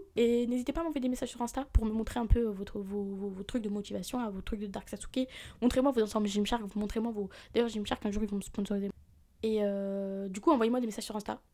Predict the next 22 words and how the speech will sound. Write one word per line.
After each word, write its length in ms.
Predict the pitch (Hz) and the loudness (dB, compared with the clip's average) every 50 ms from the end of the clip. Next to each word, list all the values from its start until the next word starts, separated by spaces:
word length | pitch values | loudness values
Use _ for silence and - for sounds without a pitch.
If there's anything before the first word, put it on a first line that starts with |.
| _ - | _ -10
Je 100 | 202 190 | -8 -6
veux 60 | 202 | 0
voir 160 | 202 247 240 | 0 2 2
un 60 | 226 | 2
petit 100 | 202 - | -2 0
peu 180 | - - 233 208 | 4 4 4 4
si 160 | 202 - - | 2 -2 -2
vous 60 | 202 | -2
avez 100 | 196 190 | -2 0
commencé 240 | - - 202 185 - | 0 -2 -2 -2 -2
la 100 | 208 220 | -4 -4
salle, 440 | - - 208 196 202 202 196 190 180 - | -4 -6 -6 -6 -8 -8 -8 -10 -10 -10
comment 160 | - - 202 | -8 -8 -8
ça 100 | 190 - | -8 -10
se 60 | - | -10
passe, 180 | - - 190 - | -8 -8 -8 -8
si 100 | - - | -8 -8
vous 80 | 208 196 | -6 -6
avez 100 | 202 202 | -6 -8
des 80 | - | -10
questions, 360 | - - 269 240 - - 233 | -4 -2 -2 -2 -2 -4 -6
blablabla. 1040 | 214 208 202 196 208 202 196 202 208 202 196 208 208 190 190 196 185 180 202 240 - | -4 -4 -2 -2 -2 -2 -2 -4 -4 -4 -4 -4 -4 -2 -4 -4 0 2 2 2 2